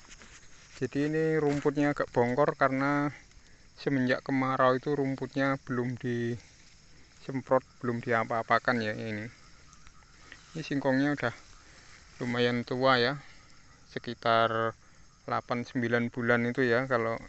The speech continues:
ini nanamnya soalnya pas kemarau. Nanamnya itu. Ini rencana mau dibongkar,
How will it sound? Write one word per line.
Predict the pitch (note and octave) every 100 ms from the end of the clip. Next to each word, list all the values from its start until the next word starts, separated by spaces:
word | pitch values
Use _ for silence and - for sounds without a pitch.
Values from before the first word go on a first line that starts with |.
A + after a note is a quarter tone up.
| B2
ini | B2 B2+
nanamnya | B2 A#2+ A#2+ B2 C3
soalnya | B2 B2 B2 -
pas | B2+ B2+ -
kemarau. | B2 A#2+ A#2+ A#2 A2 A2 - - - - - - - - - - - - A#2+
Nanamnya | A#2 A2+ A2+ G#2+ G#2+
itu. | A#2 - - - - - - - - - - - - C#3+
Ini |
rencana | B2+ A#2 A2+ A2+ B2
mau | A#2 A2+ A2+ A2+ A2+ A2+ - - -
dibongkar, | C3 - A#2+ A#2 B2 D3+ D#3+